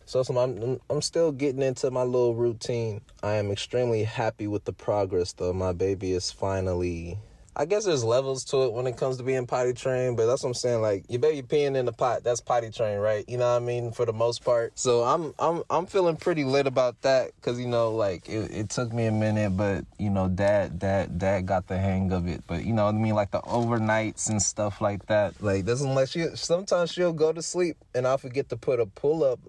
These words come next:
you know, I forget to put, like, a, a pull up on her and she'll wake up dry. And I'm like, "Oh, snap."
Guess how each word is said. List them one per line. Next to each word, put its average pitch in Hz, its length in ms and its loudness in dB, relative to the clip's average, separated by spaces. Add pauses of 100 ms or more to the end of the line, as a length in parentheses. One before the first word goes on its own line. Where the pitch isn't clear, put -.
you 120 160 -6
know, 117 100 0
I 117 40 0
forget 117 260 -6
to 110 40 -8
put, 107 260 0
like, 110 220 0
a, 95 100 2
a 92 200 0
pull 160 320 0
up 123 180 0
on 107 220 2
her 104 300 -4
and 107 120 0
she'll 127 280 2
wake 123 240 2
up 143 180 2
dry. 127 460 0
And 90 160 -2
I'm 143 180 -2
like, 95 460 -2
"Oh, 359 480 0
snap." 403 540 2